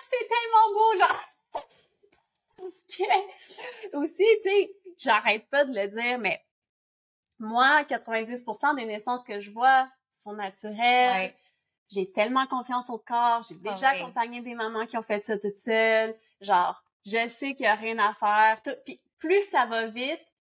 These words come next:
Speaker 1: plus ça va bien.
Speaker 2: Oui, mais
Speaker 1: Tu sais
Speaker 2: mais c'est ça qu'il faut se dire, là. Si ton corps puis ton bébé, parce qu'ils font qu'un, là, tu sais,
Speaker 1: Oui.
Speaker 2: si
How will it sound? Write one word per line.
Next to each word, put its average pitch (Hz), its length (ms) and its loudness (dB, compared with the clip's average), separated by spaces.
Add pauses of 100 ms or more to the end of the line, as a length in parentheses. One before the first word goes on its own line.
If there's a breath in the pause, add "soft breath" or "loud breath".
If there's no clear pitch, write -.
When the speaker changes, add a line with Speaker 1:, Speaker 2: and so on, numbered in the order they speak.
(180)
Speaker 1:
plus 302 220 0
ça 202 140 2
va 196 160 0
bien. 185 320 -10
Speaker 2:
Oui, 320 300 -2
mais 208 140 4
Speaker 1:
Tu - 100 -16
sais 277 100 -4
Speaker 2:
mais 220 100 2
c'est 240 160 -10
ça 403 160 -8
qu'il - 80 -20
faut 214 180 -10
se 202 120 -10
dire, 339 280 -2
là. 311 160 -2
Si 370 340 -10
ton 202 280 -2
corps 311 420 2
puis - 140 -18
ton 285 140 0
bébé, 240 380 -6 (220)
parce 208 200 -2
qu'ils - 120 -16
font 226 200 0
qu'un, 294 200 -6 (120)
là, 214 160 -4
tu 233 80 -12
sais, 285 60 -4
Speaker 1:
Oui. 269 160 0
Speaker 2:
si - 220 -14